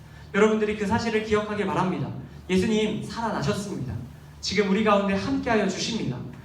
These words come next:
여러분, 그 예수님을 환영하고 또 그 예수님으로 말미암아 기뻐하며 그 예수님을 이 세상 가운데 전하기에 힘쓸 수 있는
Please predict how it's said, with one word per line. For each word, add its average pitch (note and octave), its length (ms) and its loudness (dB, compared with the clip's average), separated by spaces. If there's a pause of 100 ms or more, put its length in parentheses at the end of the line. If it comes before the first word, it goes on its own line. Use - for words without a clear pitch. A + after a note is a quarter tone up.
(240)
여러분, F#3+ 240 4
그 G#3+ 140 0
예수님을 G#3+ 560 2
환영하고 G#3+ 800 0
또 F#3 120 -2
그 F#3+ 100 0
예수님으로 G3 460 0
말미암아 F3 480 0
기뻐하며 A3 840 0 (160)
그 G3 140 -4
예수님을 F3+ 600 0 (200)
이 F#3 60 -8
세상 G3+ 300 2
가운데 F#3+ 260 0
전하기에 E3+ 460 -4
힘쓸 B3+ 340 -4
수 - 160 -8
있는 D#3+ 460 -4